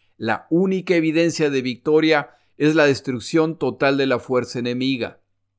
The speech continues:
Cuarto, la altísima desproporción de bajas entre japoneses y estadounidenses ha desaparecido. En Iwo Jima, por primera vez en la Segunda Guerra Mundial,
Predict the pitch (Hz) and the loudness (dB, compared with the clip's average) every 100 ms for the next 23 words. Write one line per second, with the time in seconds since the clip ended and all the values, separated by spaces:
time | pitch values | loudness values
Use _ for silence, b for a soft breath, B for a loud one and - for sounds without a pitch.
0 | _ _ _ _ _ - 139 - 117 90 | _ _ _ _ _ 0 2 0 -4 -10
1 | _ _ _ _ _ _ _ 117 120 120 | _ _ _ _ _ _ _ -4 -2 -2
2 | 117 190 208 180 190 175 156 131 - 131 | -4 -4 -2 -2 2 2 2 0 -2 -2
3 | 131 127 - 156 147 139 147 156 123 123 | -2 -4 -2 0 2 4 2 2 -4 -4
4 | 113 117 113 - 120 123 120 143 147 123 | -4 -2 -4 -6 -6 -4 -2 -2 -4 -4
5 | 123 117 123 120 120 123 135 120 139 135 | -6 -4 -4 -2 -2 -2 -4 -4 -4 0
6 | 127 131 120 123 131 120 113 123 113 95 | 0 0 -4 -2 -2 -2 -4 -6 -6 -6
7 | - _ _ _ _ _ - 120 131 131 | -12 _ _ _ _ _ -8 -2 0 2
8 | 127 123 120 202 196 131 - 131 95 - | 2 2 0 -2 0 -2 -2 -2 -2 -4
9 | 131 117 127 165 156 151 151 135 107 - | -4 0 2 4 4 2 0 -4 -6 -6
10 | 117 143 139 123 131 127 113 110 117 139 | -6 -2 -2 0 -2 -2 -4 -4 -2 -2
11 | 151 | -2